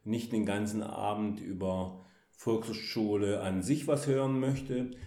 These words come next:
So kann man aber in so einem Podcast, in so einem kurzweiligen Format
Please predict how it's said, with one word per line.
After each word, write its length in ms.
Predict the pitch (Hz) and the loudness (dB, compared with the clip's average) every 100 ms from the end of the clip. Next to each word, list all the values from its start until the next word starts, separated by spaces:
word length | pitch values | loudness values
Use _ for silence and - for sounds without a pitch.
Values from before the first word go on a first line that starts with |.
| - | -10
So 100 | 107 | -6
kann 160 | 104 131 | 0 2
man 120 | 135 | 2
aber 180 | 113 101 | 2 0
in 80 | |
so 100 | 95 | 0
einem 320 | 98 95 - - | 0 0 -4 -4
Podcast, 640 | 151 - - 139 135 - | -4 -4 -2 0 0 -2
in 100 | 98 | -4
so 120 | 98 | -2
einem 540 | 95 92 92 92 90 - | 0 0 -2 -4 -8 -4
kurzweiligen 1600 | 165 175 127 113 113 113 - 104 101 - - - - - 123 123 - | -2 0 0 0 0 -2 -2 -4 -4 -6 -10 -12 -12 -14 -16 -18 -4
Format 580 | 107 98 101 123 135 | 0 0 0 -2 -4